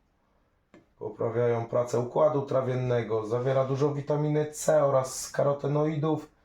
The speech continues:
zwłaszcza beto-, beta-karotenu. Papryka jest również źródłem kwasu foliowego, witaminy A, E oraz K, no i minerałów, e, czyli potasu, manganu, żelaza oraz magnezu.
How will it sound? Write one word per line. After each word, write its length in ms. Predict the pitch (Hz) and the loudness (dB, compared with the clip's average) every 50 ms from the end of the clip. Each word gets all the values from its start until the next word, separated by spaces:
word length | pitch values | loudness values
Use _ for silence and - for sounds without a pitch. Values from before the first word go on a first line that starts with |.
| _ _ _ _ _ _ _ _ _ _ _ | _ _ _ _ _ _ _ _ _ _ _
zwłaszcza 400 | - 127 135 143 139 - - 135 | -6 0 0 0 0 2 0 0
beto-, 380 | 135 131 143 - - 135 127 - - _ _ | 0 0 -2 -2 -2 -4 -6 -8 -12 _ _
beta-karotenu. 1300 | 139 135 135 156 151 151 - 151 147 - - 139 143 143 139 139 - 147 151 151 151 147 147 143 143 - _ _ _ _ _ _ _ _ | -4 0 2 2 2 2 2 2 0 2 2 2 4 4 2 2 2 2 2 4 4 2 2 2 0 -4 _ _ _ _ _ _ _ _
Papryka 760 | 139 139 139 139 147 143 147 - 139 139 135 135 131 131 | -2 -2 0 0 -2 -2 0 2 4 6 6 6 6 4
jest 220 | 131 131 131 - - | 2 -2 -4 -4 -4
również 720 | 135 131 120 135 135 131 - - - - - - - - - - - _ | -4 -2 -2 0 -2 -2 -2 -4 -6 -6 -6 -6 -8 -8 -12 -16 -16 _
źródłem 560 | 117 117 113 123 135 143 135 135 143 135 135 | -10 -6 -4 -2 -2 0 2 2 2 2 0
kwasu 480 | 135 - - - 151 147 143 - - 143 | -2 -6 -2 0 0 2 2 0 -2 -4
foliowego, 680 | - - 143 139 143 139 127 135 135 131 123 131 123 110 | -2 0 0 2 2 2 2 2 0 0 0 -2 -2 -2
witaminy 640 | 120 120 120 - 131 131 135 135 131 127 123 120 120 - | -4 -6 -2 -2 0 0 2 2 2 2 0 0 -2 -2
A, 360 | - 131 147 147 143 - - - | -2 0 2 2 2 0 0 0
E 340 | - - 120 113 - - - _ _ | 0 0 0 -2 -4 -8 -10 _ _
oraz 380 | 117 120 120 117 113 - - - | -4 0 0 0 -2 -2 -8 0
K, 420 | - 156 160 165 165 160 156 - - _ _ _ _ _ _ _ _ _ _ _ _ _ _ - | 2 6 6 6 6 4 2 -4 -12 _ _ _ _ _ _ _ _ _ _ _ _ _ _ -4
no 200 | 160 180 185 180 | -2 0 2 2
i 160 | 170 165 160 | 2 0 0
minerałów, 960 | 156 156 151 147 139 135 139 143 147 147 147 143 135 135 135 - - - - - | 0 0 2 2 4 4 4 4 4 4 4 4 2 0 -2 -4 -10 -10 -6 -2
e, 640 | 123 123 120 117 113 113 113 113 113 113 110 110 | 0 2 2 2 2 0 0 0 0 -2 -4 -6
czyli 280 | - - 120 120 113 110 | -6 -4 -4 -4 -4 -4
potasu, 840 | - - 120 - - 143 139 135 - - - - 131 123 123 120 | -2 -4 -2 0 2 2 2 0 -2 -4 -4 -2 0 0 0 0
manganu, 600 | 117 117 117 113 113 110 117 120 117 120 117 117 | 0 0 0 0 0 2 2 2 2 2 0 0
żelaza 560 | 110 107 110 107 107 110 107 101 107 107 101 - | 0 0 0 0 2 0 0 0 0 -2 0 0
oraz 320 | 98 110 107 104 - - | 0 0 0 -2 -2 0
magnezu. 720 | 120 123 120 120 127 135 139 139 131 120 110 104 104 - | 2 2 2 2 2 4 4 4 4 2 0 -2 -6 -6